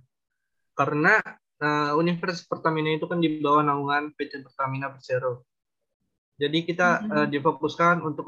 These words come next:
Speaker 1: lebih membahas tentang ekonomi energi, bisnis energi yang nantinya akan dipelajari di semester tiga dan semester lima.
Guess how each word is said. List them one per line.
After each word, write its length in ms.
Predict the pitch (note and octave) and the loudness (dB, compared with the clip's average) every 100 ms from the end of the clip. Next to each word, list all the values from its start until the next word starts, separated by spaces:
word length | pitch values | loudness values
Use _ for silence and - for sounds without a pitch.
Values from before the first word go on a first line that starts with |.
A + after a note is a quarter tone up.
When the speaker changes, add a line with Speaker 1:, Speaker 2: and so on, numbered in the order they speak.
| D3 | -4
Speaker 1:
lebih 320 | C#3 C#3 C#3 | -2 -2 -2
membahas 480 | C3+ C3+ C#3 C#3 - | 0 0 0 -6 -10
tentang 400 | C#3+ C3+ C3 C3 | -6 -2 -2 -4
ekonomi 400 | C3+ C3 B2+ C3 | -6 -4 -2 -2
energi, 480 | D3 F3 E3+ G3 D#3+ | 0 0 0 -4 -2
bisnis 400 | D3 C#3 C3+ C#3+ | -8 -12 -14 -12
energi 640 | C3+ C3 C3+ D#3+ G3+ - - | -6 -6 -2 -2 -2 -8 -6
yang 160 | C#3 | -4
nantinya 560 | C#3 C3+ C3 C#3 C3+ C3+ | -2 -4 -4 -4 -6 -6
akan 160 | C#3+ C3+ | -10 -10
dipelajari 640 | C3+ C3 B2+ B2+ C3 C3 | -10 -6 -4 -2 -4 -6
di 160 | B2+ B2+ | -8 -10
semester 400 | C3 C3 C3 - | -10 -12 -12 -16
tiga 160 | C3+ C#3 | -12 -10
dan 240 | C#3 C3+ | -10 -12
semester 320 | - B2 B2+ A#2 - | -16 -16 -16 -16 -18
lima. 480 | A#2+ A#2 A2+ A#2 | -12 -8 -6 -6